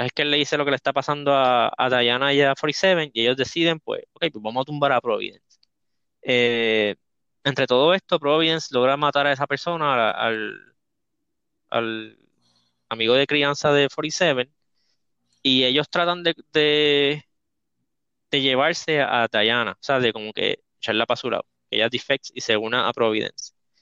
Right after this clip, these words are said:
Eh, y eso parece que pasa,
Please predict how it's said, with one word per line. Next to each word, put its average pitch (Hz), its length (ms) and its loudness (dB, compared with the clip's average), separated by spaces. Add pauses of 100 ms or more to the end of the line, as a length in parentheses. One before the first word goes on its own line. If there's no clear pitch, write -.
(300)
Eh, 117 720 2 (1000)
y 139 100 2
eso 175 140 0
parece 220 280 0
que 220 100 -2
pasa, 240 300 -4